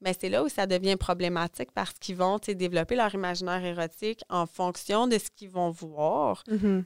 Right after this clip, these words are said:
Speaker 1: euh, plutôt qu'en fonction de ce que, tu sais, vraiment vont, vont, euh, les allumer ou, tu sais, de, de prendre plus le temps, exemple, de se découvrir eux.
Speaker 2: Mhm.
Speaker 1: Euh, puis, tu sais, ça me fait penser, tu sais, quand tu disais justement, tu sais, le,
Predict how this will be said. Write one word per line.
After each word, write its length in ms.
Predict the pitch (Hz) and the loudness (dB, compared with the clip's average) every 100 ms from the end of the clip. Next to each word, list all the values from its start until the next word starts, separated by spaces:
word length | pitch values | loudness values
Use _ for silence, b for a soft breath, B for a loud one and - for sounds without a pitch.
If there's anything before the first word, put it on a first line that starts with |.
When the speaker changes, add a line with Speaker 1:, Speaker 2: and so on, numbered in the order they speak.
| - | 2
Speaker 1:
euh, 220 | 175 170 | 4 4
plutôt 320 | - 180 208 | 0 0 0
qu'en 180 | 226 190 | 4 2
fonction 540 | - 175 170 - 202 | 4 0 0 2 2
de 220 | 214 180 180 | 2 0 0
ce 160 | - | -6
que, 260 | - - 165 | -10 -4 -2
tu 140 | 170 202 | -2 -2
sais, 40 | |
vraiment 460 | 180 170 170 175 196 | -2 -2 0 2 2
vont, 360 | 190 185 180 - | 2 2 0 -4
vont, 320 | 180 175 175 | -8 -4 0
euh, 320 | 175 175 170 170 | 0 0 0 0
les 300 | 170 165 160 | 0 0 -2
allumer 520 | 165 175 190 220 226 | -4 -4 0 0 2
ou, 80 | 208 | -2
tu 80 | - | -4
sais, 120 | 196 | -4
de, 220 | 185 175 180 - _ _ _ _ | 2 2 2 -12 _ _ _ _
de 160 | - 180 | -2 0
prendre 260 | 170 185 180 | 2 2 0
plus 260 | - 208 | -2 -2
le 120 | - 170 | 0 0
temps, 140 | 196 | -2
exemple, 320 | 208 190 190 | -2 0 -2
de 180 | 180 175 170 _ | -2 -2 -6 _
se 220 | - 208 | -4 -2
découvrir 680 | 208 190 175 170 185 190 - | -2 -4 -8 -6 -8 -8 -10
eux. 280 | 175 175 294 - _ | -10 -6 -8 -10 _
Speaker 2:
Mhm. 400 | 202 190 185 180 - _ _ _ _ - | 2 4 4 2 -2 _ _ _ _ -2
Speaker 1:
Euh, 200 | 185 180 | 2 4
puis, 100 | 175 | 2
tu 80 | - | -6
sais, 60 | - | -2
ça 80 | 202 | 0
me 60 | 185 | 0
fait 100 | 185 | 2
penser, 320 | 180 175 240 | 2 0 -4
tu 60 | |
sais, 60 | 233 | -2
quand 120 | 190 | 0
tu 140 | 185 196 | 0 -2
disais 260 | 170 185 | -2 0
justement, 640 | 208 190 - 170 175 190 208 | 0 -2 -2 0 2 2 2
tu 100 | - | 0
sais, 80 | 208 | 2
le, 540 | 196 175 180 180 175 | 4 4 6 6 4